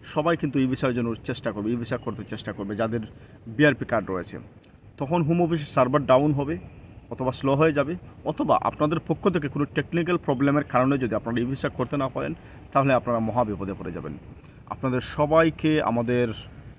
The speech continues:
নাগরিক চ্যানেল ইউকের পক্ষ থেকে আপনাদের সবাইকে অসংখ্য ধন্যবাদ এবং নেক্সট কোনো গুরুত্বপূর্ণ ইনফরমেশন নিয়ে আপনাদের সামনে আজ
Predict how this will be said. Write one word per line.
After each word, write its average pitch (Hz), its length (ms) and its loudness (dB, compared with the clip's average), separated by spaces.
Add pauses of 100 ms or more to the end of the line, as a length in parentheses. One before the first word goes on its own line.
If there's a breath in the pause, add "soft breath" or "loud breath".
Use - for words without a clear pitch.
(220)
নাগরিক 120 520 2
চ্যানেল 131 240 0
ইউকের 117 240 -2 (100)
পক্ষ 117 200 -8
থেকে 120 280 -2
আপনাদের 110 340 -2
সবাইকে 117 520 -2 (440 loud breath)
অসংখ্য 127 360 -4
ধন্যবাদ 143 420 -2
এবং 113 260 -2 (160)
নেক্সট 127 460 0
কোনো 127 320 0 (200)
গুরুত্বপূর্ণ 120 460 -2
ইনফরমেশন 123 520 0
নিয়ে 92 240 -4 (440 loud breath)
আপনাদের 117 300 -4
সামনে 107 300 -4
আজ 104 180 0